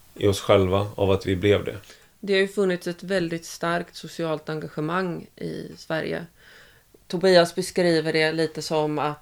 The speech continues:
Speaker 2: först kommer, eh, U S A och krigar och förstör länder. Och sen <laughs> kommer Sverige och bygger upp och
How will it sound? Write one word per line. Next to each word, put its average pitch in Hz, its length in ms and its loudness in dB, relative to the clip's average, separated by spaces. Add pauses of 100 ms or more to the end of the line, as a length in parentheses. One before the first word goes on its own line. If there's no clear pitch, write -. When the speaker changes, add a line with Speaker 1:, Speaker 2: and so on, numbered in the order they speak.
Speaker 2:
först 165 300 -4
kommer, 156 1000 0
eh, - 80 -4
U 151 80 0
S 156 160 0
A 196 200 8
och 180 120 2
krigar 175 460 2
och 180 100 -2
förstör 170 380 0
länder. 165 420 0 (400)
Och - 120 -10
sen 175 300 8
<laughs> 185 300 -2
kommer 165 280 2
Sverige 165 640 -2
och - 380 -6
bygger 156 240 -2
upp - 200 -6
och 143 140 -2